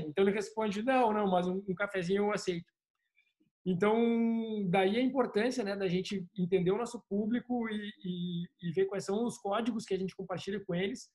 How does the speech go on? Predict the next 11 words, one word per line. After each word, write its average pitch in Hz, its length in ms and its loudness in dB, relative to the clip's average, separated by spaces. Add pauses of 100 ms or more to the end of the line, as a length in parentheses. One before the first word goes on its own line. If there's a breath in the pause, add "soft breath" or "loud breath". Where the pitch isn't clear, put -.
(240)
pra 202 140 -2
tentar 208 280 -2
reduzir 208 340 0
ao 247 140 4
máximo 262 680 -2 (160)
o 196 140 2
nosso 208 280 -2
negócio 208 540 0
a 220 60 -2
um 254 80 -4
código 233 580 -2